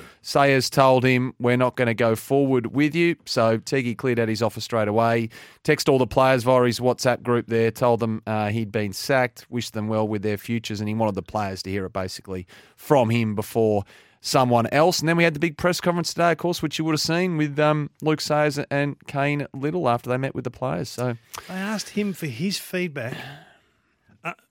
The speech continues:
Speaker 2: th-, so that
Speaker 1: His thoughts on the review, yeah, yeah.
Speaker 2: prior to sacking him.
Speaker 1: Yeah. Yeah,
Speaker 2: That,
Speaker 1: that was part
Speaker 2: that's
Speaker 1: of the
Speaker 2: amazing.
Speaker 1: process. That was part of the process. So the
Speaker 2: Oof.
Speaker 1: big criticism for him, at least in the snippet that we saw from the outside,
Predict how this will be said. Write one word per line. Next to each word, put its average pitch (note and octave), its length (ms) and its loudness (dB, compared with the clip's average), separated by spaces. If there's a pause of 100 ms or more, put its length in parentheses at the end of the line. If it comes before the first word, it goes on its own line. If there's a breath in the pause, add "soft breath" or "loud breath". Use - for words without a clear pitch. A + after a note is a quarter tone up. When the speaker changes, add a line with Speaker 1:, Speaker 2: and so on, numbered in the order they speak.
(220)
Speaker 2:
th-, D#3+ 160 -8
so D3 160 -6
that C#3+ 280 -8
Speaker 1:
His D3+ 180 0
thoughts D#3+ 280 2
on D3 80 0
the D3+ 80 0
review, D3+ 300 0
yeah, F#3 200 0
yeah. F#3 220 -6
Speaker 2:
prior D#3 260 0
to C3+ 60 -2
sacking D3 400 -8
him. F#2 160 -8 (420)
Speaker 1:
Yeah. G#3 240 2 (840)
Yeah, A#3+ 120 -2
Speaker 2:
That, A3+ 60 2
Speaker 1:
that G3+ 100 0
was F#3+ 100 -6
part - 200 2
Speaker 2:
that's - 20 2
Speaker 1:
of F3+ 60 0
the F3+ 140 -2
Speaker 2:
amazing. F#3 300 0
Speaker 1:
process. - 280 -10
That A#2 120 -2
was C3 100 -8
part C#3 240 -2
of C3+ 60 -4
the C3 60 -4
process. - 720 -6
So C#3+ 400 4 (260 loud breath)
the C#3 80 2
Speaker 2:
Oof. A#2+ 60 -2
Speaker 1:
big G3 220 4
criticism E3+ 580 2
for A#2 100 2
him, F#3 140 4
at G#3 100 0
least F#3+ 240 -2
in G3 80 0
the F#3+ 80 0
snippet G3+ 400 -2
that C3 140 0
we C#3+ 260 0
saw F2 380 -4
from G#2+ 240 -4
the A2 120 0
outside, G#2+ 600 0